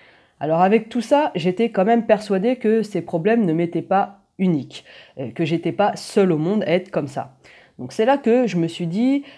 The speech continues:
euh, que de parler de tout ça sur un blog un peu intimiste serait libérateur, mais surtout stimulant dans ma quête d'amélioration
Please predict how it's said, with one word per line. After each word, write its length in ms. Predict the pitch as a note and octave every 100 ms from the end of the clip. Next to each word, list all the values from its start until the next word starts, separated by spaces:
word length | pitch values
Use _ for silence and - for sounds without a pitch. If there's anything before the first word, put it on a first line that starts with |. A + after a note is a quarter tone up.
| - D3
euh, 100 | C#3+
que 140 | D#3+
de 40 |
parler 380 | C3 F#3 F3 F#3+
de 140 | D3+ D3
tout 220 | - G3+
ça 200 | G3+ F#3+
sur 240 | - -
un 80 | D#3
blog 300 | D#3 F#3 D#3
un 60 | D#3+
peu 260 | C#3+ C#3
intimiste 680 | - A3 - D#3 G3+ B3+ -
serait 500 | B2+ F#3+ E3+ D#3+ C#3
libérateur, 880 | - D3+ A3 C#4+ G#3+ E3+ D3 A3 B3+
mais 220 | G3 G#3
surtout 420 | A#3 - G#3 C4+ C#4
stimulant 560 | - - A3+ G3+ A#3
dans 140 | G3+ F3
ma 100 | E3
quête 320 | A3 F#3 C#3
d'amélioration 840 | G3+ G3+ F3+ E3+ E3 - B3 C4+